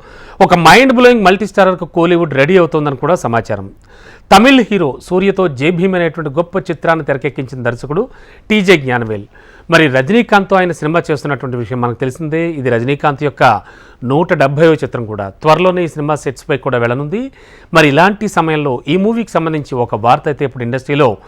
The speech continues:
మంచి చర్చనీయాంశంగా మారింది. పాన్ ఇండియా లెవెల్లో తెరకెక్కుతోన్న ఈ సినిమా భారీ మల్టీ స్టారర్ అని టాక్ వస్తోంది. సూపర్ స్టార్ రజనీకాంత్తో పాటు బాలీవుడ్ బిగ్ బీ అమితాబ్ బచ్చన్ కానీ,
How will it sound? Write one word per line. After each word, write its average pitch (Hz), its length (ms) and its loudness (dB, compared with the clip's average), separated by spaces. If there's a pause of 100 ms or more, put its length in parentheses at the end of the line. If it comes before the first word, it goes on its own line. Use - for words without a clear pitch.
(320)
మంచి 180 460 0 (100)
చర్చనీయాంశంగా 175 640 -2
మారింది. 143 540 0 (480)
పాన్ 160 240 6
ఇండియా 202 240 4
లెవెల్లో 175 360 2
తెరకెక్కుతోన్న 156 600 -2
ఈ 143 100 -2
సినిమా 147 300 0
భారీ 135 280 2
మల్టీ 131 360 -2
స్టారర్ 160 380 0
అని 151 300 -4 (120)
టాక్ 139 300 2
వస్తోంది. 104 500 -10 (460)
సూపర్ 220 340 0
స్టార్ 185 280 2
రజనీకాంత్తో 170 520 2
పాటు 156 280 0
బాలీవుడ్ 156 480 2
బిగ్ 135 200 -6
బీ 151 160 0
అమితాబ్ 139 380 0
బచ్చన్ 135 280 -4
కానీ, 135 340 -2